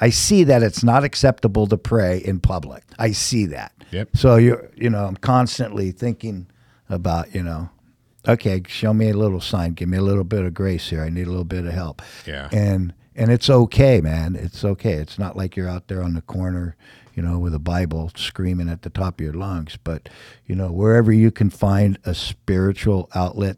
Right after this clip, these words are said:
Speaker 1: that's going to give you a positive outlook on life,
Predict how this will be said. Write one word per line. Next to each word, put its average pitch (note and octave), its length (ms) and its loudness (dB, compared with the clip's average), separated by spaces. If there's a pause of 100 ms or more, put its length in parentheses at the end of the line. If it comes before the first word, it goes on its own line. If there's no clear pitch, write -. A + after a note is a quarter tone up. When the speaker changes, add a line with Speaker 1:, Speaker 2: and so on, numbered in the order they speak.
(100)
Speaker 1:
that's E2+ 280 -8
going F#2 440 0
to F2 360 -2 (680)
give G2 280 0
you G2+ 320 2
a - 100 -12
positive F#2 800 -2
outlook F#2+ 540 -6
on E2 180 0
life, E2 540 -2